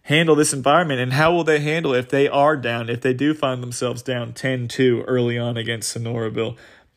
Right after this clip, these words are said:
Um, are they going to pack it up and fold, or are they gonna scratch their way back and fight until the final buzzer? Um, Second Year is my final four pick coming out of this quadrant, which has seen some topsy-turvy stuff. Um,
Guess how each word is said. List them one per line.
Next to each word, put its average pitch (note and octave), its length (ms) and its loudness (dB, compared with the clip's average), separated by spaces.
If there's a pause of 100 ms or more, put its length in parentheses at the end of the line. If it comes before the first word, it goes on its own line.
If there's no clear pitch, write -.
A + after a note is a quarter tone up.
(140)
Um, A2 320 -2 (120)
are A#2 120 2
they A#2+ 200 4
going B2 320 4
to A#2 300 2
pack B2+ 360 2
it C3+ 80 2
up C3+ 180 4
and A#2+ 140 -4
fold, F#3 400 4
or D3 240 4
are C3+ 60 6
they C3 100 2
gonna B2+ 320 -4
scratch - 640 0
their C#3+ 140 2
way C3+ 200 4
back B2+ 460 0 (300)
and B2 200 -4
fight C3 440 2 (160)
until B2 360 0
the A#2+ 120 -2
final A#2+ 400 -4
buzzer? A#2 560 -4 (420)
Um, A#2+ 300 0
Second F#3+ 420 0
Year F3+ 180 6
is E3 120 2
my D#3+ 160 2
final D#3 400 2
four F3 420 4
pick E3+ 240 0
coming E3 320 0
out D#3+ 140 4
of D#3 80 -4
this D#3 160 -4
quadrant, E3 500 4
which D#3 240 0
has D3+ 240 -2
seen D3+ 260 -4
some C#3+ 380 0 (380)
topsy-turvy D3 800 2
stuff. D#3 440 2 (280)
Um, A#2+ 380 0